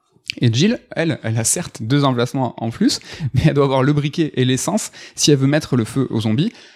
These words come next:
Alors voilà, elle a plus d'emplacements, elle est moins, euh,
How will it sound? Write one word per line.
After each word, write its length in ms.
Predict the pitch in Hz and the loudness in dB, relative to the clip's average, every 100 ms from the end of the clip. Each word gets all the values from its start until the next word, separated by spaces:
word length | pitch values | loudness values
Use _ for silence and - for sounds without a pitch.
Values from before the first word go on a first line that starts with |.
| _ | _
Alors 180 | - 101 | -2 0
voilà, 220 | 113 117 | 2 0
elle 80 | 101 | 0
a 60 | 87 | 0
plus 180 | 160 | 2
d'emplacements, 520 | 135 120 110 - 170 214 | 2 2 0 0 -2 0
elle 160 | 110 104 | -4 -4
est 40 | |
moins, 440 | 110 143 139 123 | -2 0 2 2
euh, 240 | 101 98 | 2 0